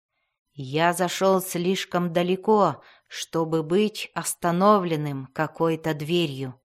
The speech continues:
Белвар направился прямо к небольшой двери и изо всей силы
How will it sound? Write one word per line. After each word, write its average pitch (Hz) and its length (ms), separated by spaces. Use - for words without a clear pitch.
Белвар 175 640
направился 208 840
прямо 196 420
к 190 120
небольшой 175 580
двери 220 600
и 196 160
изо 196 180
всей 208 360
силы 214 580